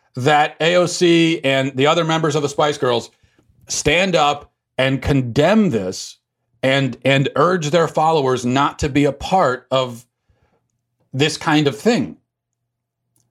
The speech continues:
Antifa also was out a few weeks ago smashing people in the head with, uh, crowbars. As I said a few weeks ago, you know, you, you can,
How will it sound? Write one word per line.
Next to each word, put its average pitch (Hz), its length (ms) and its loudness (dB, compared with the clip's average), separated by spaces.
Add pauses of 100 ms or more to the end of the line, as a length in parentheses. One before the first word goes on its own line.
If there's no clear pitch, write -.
(400)
Antifa 156 380 0
also 175 440 2
was 160 140 -2
out 160 280 2
a 147 40 -8
few 170 160 -4
weeks 185 280 0
ago 160 180 0
smashing 160 540 0
people 165 340 0
in 151 60 2
the 147 100 2
head 160 380 0 (320)
with, 151 240 2
uh, 156 140 4
crowbars. 156 840 -2 (1300)
As 156 180 2
I 175 60 2
said 196 200 0
a 180 40 0
few 185 160 0
weeks 208 160 0
ago, 175 80 4
you 151 160 0
know, 156 40 -2
you, 156 260 -2
you 156 280 0
can, 147 300 -2